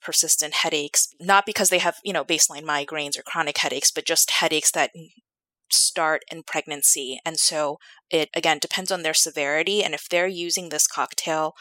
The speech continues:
acetaminophen and metoclopramide, multiple times a week or every day, that's when I start them on a daily medication. So I could do a daily magnesium oxide. And,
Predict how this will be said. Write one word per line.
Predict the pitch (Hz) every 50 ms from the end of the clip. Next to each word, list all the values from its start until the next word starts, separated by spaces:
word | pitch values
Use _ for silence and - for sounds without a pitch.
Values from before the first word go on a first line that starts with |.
| - -
acetaminophen | 175 - 185 175 175 170 165 165 170 175 - - 185 175
and | 160 151
metoclopramide, | 151 156 - - - - 160 - 170 160 160 160 156 156 156 160 - - - - _ _ _ -
multiple | 190 175 175 175 - 185 - 175 170
times | - - 180 170 160 143
a | 160
week | 151 156 156 160 160 - 165
or | 160
every | - 139 156 - 160 156
day, | 151 - 160 151 143 147 151 170 202 - - 147
that's | - 160 147 - -
when | 175 160 147
I | 143 143 _ _ _ _ _ -
start | - - - - 160 147 147 - -
them | - 160 151 147 151 - -
on | 160 151 147 143 139 139 - -
a | 147 - _ -
daily | - 147 147 143 139 143 139 139
medication. | 139 143 135 135 - - - - - - - - - - 262
So | - - 135 135
I | 131 127
could | - - - 147 _ _ _ _ - - _ _ -
do | - 156
a | 156 147
daily | - 156 156 147 147 147
magnesium | 151 139 135 - 143 139 139 - - 151 143 139 139
oxide. | 127 127 131 - - - 190 185 185 190 196 196 208 - - - - - -
And, | 170 160 160 156 151 151 156